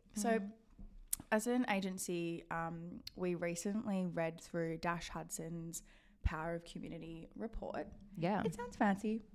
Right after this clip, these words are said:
Speaker 1: but it's actually, it, it highlights some really
Speaker 2: Yeah.
Speaker 1: simple, really effective
Speaker 2: Yeah.
Speaker 1: social media
Speaker 2: Yeah.
Speaker 1: tactics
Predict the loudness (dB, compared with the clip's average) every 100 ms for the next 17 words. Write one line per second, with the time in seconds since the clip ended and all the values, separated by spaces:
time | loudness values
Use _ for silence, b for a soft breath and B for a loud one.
0 | -18 -18 B -18 B B 4 4 0 0
1 | 0 2 2 0 -6 -18 -20 -20 -20 -8
2 | -2 -2 -2 -4 -4 -4 2 4 6 2
3 | 2 2 4 4 6 6 4 0 0 0
4 | 2 2 4 4 4 4 0 -4 -10 -6
5 | 0 0 0 -4 -2 0 0 -2 -4 -2
6 | 0 0 0 0 2 2 2 0 0 0
7 | 0 -4